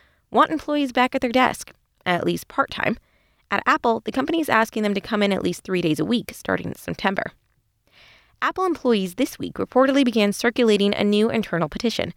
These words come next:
the second in two months, asking executives for more flexible working conditions, according to a report by Recode. Among the requests, the petition asked for local and remote pilot arrangements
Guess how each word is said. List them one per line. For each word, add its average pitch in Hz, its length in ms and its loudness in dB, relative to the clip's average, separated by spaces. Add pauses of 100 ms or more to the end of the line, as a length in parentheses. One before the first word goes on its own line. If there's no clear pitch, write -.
(400)
the 214 80 2
second - 560 -2
in 196 160 -2
two - 180 -2
months, 190 460 0
asking 196 340 0
executives 202 460 0
for - 100 -6
more 180 160 2
flexible - 480 -4
working 165 260 0
conditions, - 520 -6 (420)
according 202 340 4
to 180 120 -6
a 170 40 0
report - 460 2
by 170 100 0
Recode. 196 460 -4 (1040)
Among 285 300 2
the 320 100 4
requests, - 520 -4 (100)
the - 80 -10
petition 294 360 0
asked 208 340 0
for 208 100 0
local 185 380 2
and 180 120 4
remote 170 260 0
pilot 240 360 2
arrangements - 560 -4